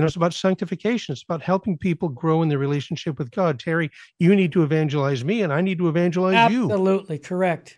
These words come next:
Speaker 2: You're right.
Speaker 1: And, and, you know, <laughs> I think we do that, you know, uh, you
Speaker 2: Sure,
Speaker 1: can
Speaker 2: you
Speaker 1: do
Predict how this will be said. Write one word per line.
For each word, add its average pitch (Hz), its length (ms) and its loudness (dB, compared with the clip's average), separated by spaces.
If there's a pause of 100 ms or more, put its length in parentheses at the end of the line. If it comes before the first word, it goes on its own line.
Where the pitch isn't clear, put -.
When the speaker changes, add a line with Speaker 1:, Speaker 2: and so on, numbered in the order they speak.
(100)
Speaker 2:
You're 185 160 0
right. 185 140 0
Speaker 1:
And, 180 200 -4
and, 147 140 -8
you 139 100 -4
know, 147 180 -2 (220)
<laughs> - 400 -2
I 139 100 2
think 208 280 4
we 202 100 0
do 226 280 2
that, 123 300 -2
you 139 80 2
know, 135 220 2
uh, 147 140 0
you 165 80 -2
Speaker 2:
Sure, 285 180 4
Speaker 1:
can 220 80 2
Speaker 2:
you 151 140 2
Speaker 1:
do 247 40 -2